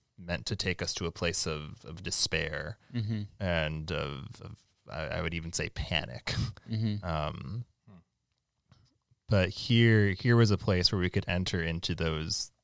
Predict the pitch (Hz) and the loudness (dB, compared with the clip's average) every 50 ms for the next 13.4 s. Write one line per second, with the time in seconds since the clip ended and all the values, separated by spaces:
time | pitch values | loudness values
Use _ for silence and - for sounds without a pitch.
0 | _ _ _ _ _ - 82 80 - - - - 90 90 87 - - - - - | _ _ _ _ _ -4 0 2 2 0 2 2 2 2 2 0 -4 -4 -4 -6
1 | - - 73 78 80 - - - 67 65 - - - - - - 50 - - - | -6 -8 -12 -14 -14 -16 -20 -20 -20 -20 -10 -8 -6 -4 -4 -4 -6 -6 -6 -8
2 | - - - _ _ _ _ _ _ _ _ _ _ _ _ _ _ _ _ _ | -10 -12 -16 _ _ _ _ _ _ _ _ _ _ _ _ _ _ _ _ _
3 | _ _ _ _ _ _ _ _ - 90 85 82 82 80 82 - - - - - | _ _ _ _ _ _ _ _ 0 2 4 4 4 2 2 0 -2 -4 -4 0
4 | 87 87 87 87 85 87 90 - 85 90 92 90 87 87 80 85 82 82 82 80 | 0 2 2 2 0 0 -2 -2 -2 0 0 2 2 2 2 2 2 2 2 2
5 | - - - - - 90 90 92 - - 85 80 78 78 78 82 87 - - 95 | 0 -2 -2 0 0 0 0 -2 -2 -2 -4 -4 -4 -4 -2 -2 -2 -2 0 -2
6 | 87 85 - - - - 92 85 82 80 78 - - - - - 85 80 78 78 | -4 -4 -4 -6 -4 0 2 2 2 2 0 -2 -2 -4 -2 -2 -2 0 0 0
7 | 76 78 - - - _ _ _ _ _ _ _ _ _ _ _ _ _ _ _ | -2 -2 -4 -8 -12 _ _ _ _ _ _ _ _ _ _ _ _ _ _ _
8 | _ _ _ _ _ _ _ _ _ _ _ _ - 101 92 - 107 98 90 95 | _ _ _ _ _ _ _ _ _ _ _ _ -20 -18 -6 0 2 4 6 6
9 | 90 90 92 - 87 90 - - - - - 92 95 95 95 92 87 85 80 78 | 4 4 2 0 2 2 4 4 2 4 6 8 8 8 8 8 6 4 2 0
10 | 80 85 90 - - - - _ _ _ _ _ _ _ _ _ _ _ _ _ | -2 -2 -4 -6 -8 -16 -18 _ _ _ _ _ _ _ _ _ _ _ _ _
11 | _ _ _ _ _ - - - 101 87 80 78 78 76 76 73 73 87 104 - | _ _ _ _ _ -8 -4 -2 0 0 0 -2 -6 -8 -10 -10 -10 -12 -14 -14
12 | _ _ _ _ _ _ _ _ _ _ - 87 82 82 82 82 82 80 78 78 | _ _ _ _ _ _ _ _ _ _ -6 -6 -4 -2 -2 -2 0 0 0 -2
13 | - - - - - - - | -2 -6 -8 -10 -10 -10 -10